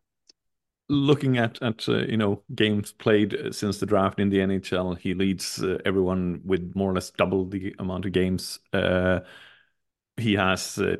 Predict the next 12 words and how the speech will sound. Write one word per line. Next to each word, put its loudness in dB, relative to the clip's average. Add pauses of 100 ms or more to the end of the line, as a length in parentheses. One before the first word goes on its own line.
twenty-four 4
points 0
compared -2
to, 4
uh, 0 (340)
Logan 4
Cooley's 4
with, -4 (260)
with -8
eighteen. 2 (340)
Um, -4 (200)
Mitnikov 2